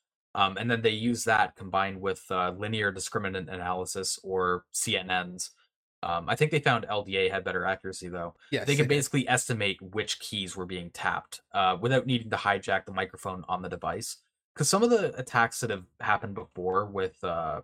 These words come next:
Speaker 1: side channeling what an, a user was doing on the device involved hijacking the microphone that was directly on the device to pick up the vibrations, um, which was, which is a more accurate attack than this.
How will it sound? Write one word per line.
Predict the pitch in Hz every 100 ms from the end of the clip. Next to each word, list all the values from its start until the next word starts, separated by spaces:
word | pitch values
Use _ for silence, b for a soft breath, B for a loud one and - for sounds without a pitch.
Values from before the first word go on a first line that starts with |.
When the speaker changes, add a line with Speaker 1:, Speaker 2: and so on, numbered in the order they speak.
| _ _ _
Speaker 1:
side | - - 101 -
channeling | 107 101 95
what | 92 95 95
an, | 104 87 _
a | 104
user | 95 98 101
was | 95
doing | - 98
on | 92
the | 92
device | 92 92 95 - - b b
involved | - 110 120 113 -
hijacking | 113 117 117 107 107
the | 95
microphone | 95 - - 98
that | 92
was | 87 -
directly | 101 104 - 85
on | 101 107
the | 110
device | 92 90 85 87 -
to | 113
pick | - -
up | -
the | 95
vibrations, | 90 92 92 92 92 - 127 143 - _ _ _ -
um, | 95 90 90
which | 110 - -
was, | 104 95 92 - _
which | 139 147
is | 127
a | 127
more | 131 120
accurate | 92 104 101 101 90
attack | - - 85 -
than | 80 82
this. | 76 - -